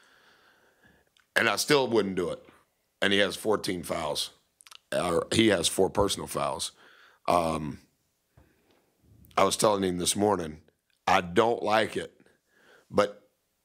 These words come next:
that's the longest stretch we have played without, it's the least number of minutes he's played since he was a freshman. And, uh, this season, we've played multiple games without Henry,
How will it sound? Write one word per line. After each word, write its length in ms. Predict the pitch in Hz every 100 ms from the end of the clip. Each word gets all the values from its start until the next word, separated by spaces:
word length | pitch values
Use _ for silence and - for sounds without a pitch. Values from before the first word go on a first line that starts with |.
| _
that's 300 | 98 113 -
the 200 | - 107
longest 580 | 98 104 117 117 107 -
stretch 420 | - 110 104 -
we 260 | 95 107 92
have 260 | 90 78
played 320 | - 104 104 92
without, 520 | 87 98 98 - _ _ _ 107 -
it's 180 | 123 120
the 120 | 117
least 280 | 123 143 135
number 220 | 123 110 101
of 60 |
minutes 300 | 107 104 -
he's 140 | 101 -
played 280 | 101 92
since 200 | - 85
he 80 | 98
was 140 | 85 82
a 40 |
freshman. 420 | - 85 - 80 - _ _ _ _ _ - _ _ -
And, 460 | 98 95 92 90 - _ _ _
uh, 160 | 92 78
this 300 | 92 123 -
season, 540 | - 120 87 92 98 - _ _ _ _ _ -
we've 220 | 110 107
played 260 | 117 104 98
multiple 420 | 104 107 101 104
games 280 | 104 104 95
without 280 | 101 98 90
Henry, 380 | 90 90 95